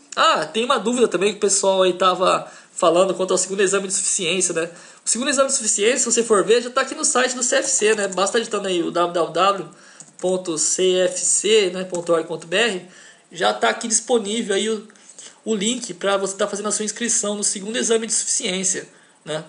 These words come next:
Vamos procurar aqui, ó, aqui, segundo exame de suficiência, inscrições, inicia em vinte e seis de maio, já começou, né? E tem que tá inscrevendo aí, né? Porque eu tenho um prazo também.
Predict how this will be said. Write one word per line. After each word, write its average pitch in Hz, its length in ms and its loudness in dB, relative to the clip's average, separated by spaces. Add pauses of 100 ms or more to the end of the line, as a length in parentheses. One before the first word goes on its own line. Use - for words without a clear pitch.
(380)
Vamos 175 200 -12
procurar 170 380 -4
aqui, 240 300 -2
ó, 175 100 2 (220)
aqui, 185 160 -6
segundo 190 220 -4
exame 208 220 0
de 196 60 -6
suficiência, 175 400 -4
inscrições, 226 600 -2 (320)
inicia 254 380 0
em 247 40 0
vinte 226 140 -2
e - 20 0
seis 220 180 2
de 202 80 -4
maio, 220 280 2
já 214 140 0
começou, 208 600 0
né? 277 160 -2 (540)
E 190 80 -10
tem 220 180 -2
que 233 60 -12
tá 247 140 0
inscrevendo 254 600 0
aí, 226 180 4
né? 254 100 0
Porque 247 260 -6
eu 240 220 4
tenho 247 220 -4
um - 40 -12
prazo 214 460 0
também. 208 500 -2